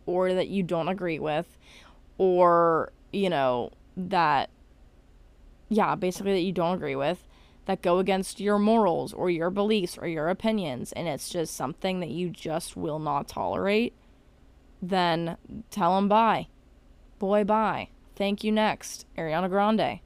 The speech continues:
That's the main point, is when you're in a relationship and you're not single,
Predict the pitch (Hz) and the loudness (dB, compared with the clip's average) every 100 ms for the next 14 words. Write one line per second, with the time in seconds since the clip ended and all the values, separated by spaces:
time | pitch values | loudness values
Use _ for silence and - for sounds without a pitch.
0 | - - 226 233 233 - - - - - | -16 0 4 4 2 -8 -14 -20 -14 -8
1 | 208 202 180 156 160 - 135 120 - - | -2 -2 0 -2 -6 -6 -6 -6 -8 -16
2 | - 180 170 175 - 180 190 185 180 196 | -4 0 0 -4 -8 -4 -2 0 0 0
3 | 202 202 190 175 160 - - - 156 - | 0 0 0 -2 -6 -10 -10 -8 -8 -12
4 | - 175 151 107 - - 147 123 110 175 | -8 -6 -6 -8 -12 -12 -10 -4 -2 -2
5 | - - 180 170 - 104 | -2 -6 -4 -4 -6 -8